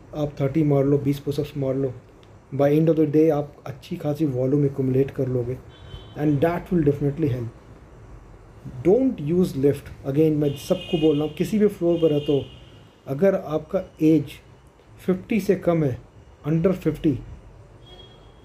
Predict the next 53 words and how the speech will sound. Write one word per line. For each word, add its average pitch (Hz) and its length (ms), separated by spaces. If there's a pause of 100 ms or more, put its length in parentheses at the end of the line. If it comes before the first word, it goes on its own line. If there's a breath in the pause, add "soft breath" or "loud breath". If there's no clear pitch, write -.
तो, 180 260 (100)
और 175 120
आप 180 80
medically 175 440
fit - 320
हो, 131 220
मतलब 143 280
आपको 139 220
कुछ 147 260 (480)
ankle 147 260
problem 151 480
या 143 60
knee 147 220
problem 147 320
नहीं 139 340
हुआ 139 140
है, 113 100 (640 loud breath)
तो 160 100
आप 160 120
किसी 170 220
भी 190 100
फ्लोर 160 300
पर 151 120
रहते 147 200
हो, 135 80
lift 131 200
मत 131 140
यूज़ 117 200
करो। - 100 (2250)
In 143 60
fact, 160 280
मैं 165 100
तो 160 60
ये 156 60
बोल 151 120
रहा 160 80
हूँ 151 100
किसी 135 220
भी 156 100
floor 135 220
पर 117 140
रहता 117 200
हूँ। - 220
अब 131 80
कुछ 160 180
लोग 160 140
बोलेंगे, 160 300
"मैं 160 140
थर्टीएथ 143 320
floor 147 260
पर 143 100
रहता 135 220
हूँ," 135 160